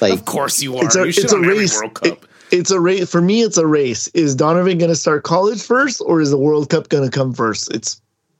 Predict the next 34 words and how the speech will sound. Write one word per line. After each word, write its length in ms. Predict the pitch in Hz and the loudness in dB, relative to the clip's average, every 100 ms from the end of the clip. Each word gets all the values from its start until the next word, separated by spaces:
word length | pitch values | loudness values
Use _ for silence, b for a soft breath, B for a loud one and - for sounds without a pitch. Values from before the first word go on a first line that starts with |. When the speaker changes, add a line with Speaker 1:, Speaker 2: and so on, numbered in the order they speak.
| _ _ _ _ - | _ _ _ _ -8
Speaker 3:
it's 20 | |
a 40 | |
Speaker 2:
Donovan 280 | 127 131 160 | -2 0 2
will 60 | 226 | 2
Speaker 3:
gamble. 120 | 170 117 | 2 2
Speaker 2:
start 180 | 131 151 | 0 0
college 340 | 123 123 123 | 0 -2 -2
first. 440 | 135 131 131 233 127 | -4 -2 -2 -4 -4
I 100 | 123 | -4
think 160 | 131 | -4
so. 220 | - 135 | -4 -2
Speaker 3:
<laughs> 40 | 139 | 0
It's 200 | 143 220 | 0 0
a 20 | |
gamble. 380 | 202 311 320 285 254 | 2 2 2 2 2
Speaker 2:
<laughs> 0 | |
I 80 | 262 | 0
think, 40 | |
I 120 | 156 | -2
think 140 | 151 165 | -2 0
Speaker 3:
I 120 | 208 | 2
don't 240 | 269 302 | 0 0
Speaker 2:
Donovan's 40 | 185 | 0
gonna 200 | 190 175 | 2 0
Speaker 3:
know. 100 | 156 | 0
Speaker 2:
start 220 | 113 - | -4 -8
college. 480 | - - - - - _ _ _ _ _ | -8 -8 -16 -20 -20 _ _ _ _ _
Speaker 3:
<laughs> 280 | - - - | -20 -20 -4
'Cause 140 | 196 | 0
there 100 | 175 | 0
can 160 | - 160 | 0 0
only 200 | 175 233 | 2 0
be 140 | 220 | 0
one. 360 | 277 - 349 294 | 0 0 -2 -6